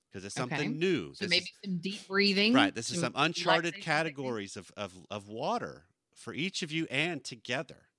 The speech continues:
Speaker 1: So you're, you're
Speaker 2: Mm-hmm.
Speaker 1: exploring new territory 'cause you're gonna try to conquer something.
Speaker 2: Okay.
Speaker 1: So you, then you work out, it's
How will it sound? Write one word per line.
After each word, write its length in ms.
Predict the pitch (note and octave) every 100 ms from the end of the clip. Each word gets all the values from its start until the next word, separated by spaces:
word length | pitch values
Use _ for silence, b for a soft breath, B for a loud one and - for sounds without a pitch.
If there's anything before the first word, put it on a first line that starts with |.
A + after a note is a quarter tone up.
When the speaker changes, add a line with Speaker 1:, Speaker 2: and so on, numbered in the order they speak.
| _
Speaker 1:
So 120 | -
you're, 180 | G#2 G#2 A2
you're 140 | A2+
Speaker 2:
Mm-hmm. 0 |
Speaker 1:
exploring 420 | E3+ D3+ D3+ D#3+
new 100 | D#3
territory 420 | C#3 D3 D#3+ A#2+ G#2
'cause 140 | G#2+
you're 40 | G#2+
gonna 80 | G2
try 140 | B2
to 60 | G2+
conquer 400 | - A2+ A#2 E2+
something. 460 | - - - - - _ b b b b b
Speaker 2:
Okay. 180 | - D#3
Speaker 1:
So 280 | C3+ A2+ G2 b b b b b _
you, 200 | G#2+ - C2+
then 560 | D#2+ B2+ D#3 C#3+ A2+ A2
you 160 | - G#2+
work 300 | G#2+ B2 -
out, 240 | B2 G#2 -
it's 300 | G2+ -